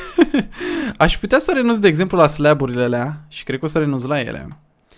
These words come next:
O să renunț la slaburile astea, o să renunț și la gunpowder, că nu trebuie, cine știe ce. Și aș putea să renunț și la green carpet, că oricum nu-l folosesc. Sunt două bucăți, adică,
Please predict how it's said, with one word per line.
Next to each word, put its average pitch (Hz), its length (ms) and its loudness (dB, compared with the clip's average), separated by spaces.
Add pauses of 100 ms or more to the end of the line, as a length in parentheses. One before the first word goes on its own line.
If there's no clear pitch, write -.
(360)
O - 140 -20
să 123 120 -4
renunț 123 220 -4
la 165 140 -2
slaburile 123 540 -4
astea, 127 240 -4
o 147 80 -4
să 131 320 -4
renunț 127 240 -6
și - 100 -12
la 147 80 0
gunpowder, 123 520 -6
că 123 100 -6
nu 123 120 -6
trebuie, 117 300 -8
cine 151 200 -8
știe 135 220 -6
ce. 127 300 -6 (760)
Și - 140 -14
aș 147 60 -6
putea - 200 -4
să 180 120 -2
renunț 175 440 -4
și - 140 -8
la 160 100 -2
green 151 220 -4
carpet, 139 400 -4
că 131 160 -4
oricum 139 380 -6
nu-l 127 160 -6
folosesc. 120 720 -6
Sunt 143 120 -8
două 139 140 2
bucăți, 123 440 -6
adică, 123 520 -6